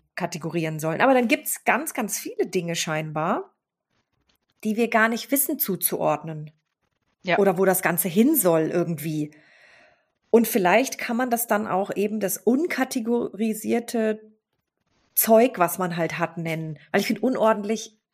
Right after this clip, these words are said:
Speaker 1: hat so ein Geschmäckle. Fänd ich, glaub ich, auch nicht so schön. Aber du weißt, was ich meine, ne?
Speaker 2: Ja, ja, ja.
Speaker 1: Weil das ist ja auch nichts, äh, sind wir mal ehrlich,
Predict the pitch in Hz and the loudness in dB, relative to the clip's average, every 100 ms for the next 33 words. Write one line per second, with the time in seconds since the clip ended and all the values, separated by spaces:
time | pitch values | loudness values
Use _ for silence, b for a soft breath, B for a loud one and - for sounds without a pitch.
0 | _ _ - 208 - 202 180 - - 190 | _ _ -12 -8 -4 -6 -6 -8 -4 -2
1 | 202 185 156 151 _ _ _ _ _ - | -2 -2 -4 -6 _ _ _ _ _ -20
2 | - 214 220 226 220 202 190 208 208 - | -2 2 2 6 6 6 4 4 2 0
3 | 190 185 214 214 226 254 262 226 226 220 | -2 2 2 4 6 6 4 2 2 2
4 | 170 170 392 B B 196 285 214 - 214 | 2 -2 -4 B B 2 6 4 4 0
5 | 196 - _ - 214 233 269 - 220 220 | 0 -2 _ 2 4 2 2 2 4 0
6 | - - - 214 208 226 190 175 254 277 | 0 -2 -2 0 0 2 2 4 4 2
7 | 226 - | -2 -4